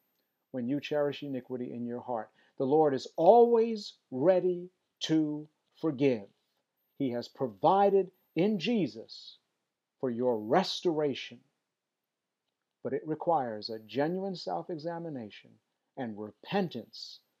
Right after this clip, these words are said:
in light of the cross of Christ. Paul said, "But far be it from me to boast except in the cross of our Lord Jesus Christ,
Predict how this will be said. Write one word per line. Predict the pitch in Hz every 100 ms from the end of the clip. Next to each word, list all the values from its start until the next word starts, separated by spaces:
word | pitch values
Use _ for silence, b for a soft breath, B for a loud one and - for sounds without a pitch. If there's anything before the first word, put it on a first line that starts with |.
| _ _ _ -
in | 117
light | 120 120
of | 107
the |
cross | 110 - 143 151 147 160
of | -
Christ. | 131 123 98 - - - - _ _ _ -
Paul | 202 165
said, | - 127 127 - b b
"But | 156 -
far | - 185 220
be | 196 220
it | 214
from | - 180
me | 139 120
to | 120
boast | 127 107 160 117 - -
except | - - - 170 -
in | - 135
the | 120 113
cross | - 175 190 208 202 -
of | 156 143
our | 131 127
Lord | 123 156 175
Jesus | 139 170 156 165
Christ, | - 135 123 -